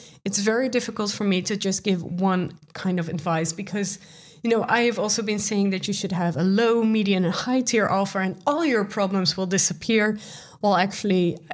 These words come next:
I am actually trying to create a mini offer every month right now. So yeah, I'm also, I'm also still testing and, and seeing what works best. So if you want to know this for yourself, you can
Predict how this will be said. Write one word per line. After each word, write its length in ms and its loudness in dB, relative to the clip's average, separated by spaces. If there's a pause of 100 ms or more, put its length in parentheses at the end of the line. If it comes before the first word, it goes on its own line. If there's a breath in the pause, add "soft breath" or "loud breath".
I 180 2
am 260 2
actually 320 0
trying 360 0
to 220 -4
create 460 0
a 40 2
mini 300 4
offer 420 0
every 280 4
month 400 2
right 220 2
now. 340 -2 (920)
So 460 2
yeah, 300 0
I'm 120 -2
also, 380 -2
I'm 160 2
also 240 2
still 280 -2
testing 540 -2
and, 260 -4
and 120 -6
seeing 400 -2
what 220 -4
works 240 0
best. 340 -2
So 220 0 (400 loud breath)
if 180 2
you 80 4
want 180 2
to 100 0
know 160 2
this 180 2
for 180 0
yourself, 460 4
you 80 -2
can 260 0